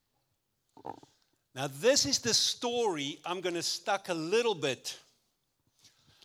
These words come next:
Now just for you to understand what happened in this story.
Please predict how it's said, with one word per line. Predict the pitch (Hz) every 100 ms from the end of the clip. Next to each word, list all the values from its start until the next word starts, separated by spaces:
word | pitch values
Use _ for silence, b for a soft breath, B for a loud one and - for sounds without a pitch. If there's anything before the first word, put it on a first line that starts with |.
| b
Now | 151 160
just | 247 302 -
for | 277
you | 247 240
to | - 226
understand | 175 202 190 - - 214 226 143 127 175 - - - -
what | 139 185 196
happened | 143 185 190 180
in |
this | 156 151
story. | - 165 143 135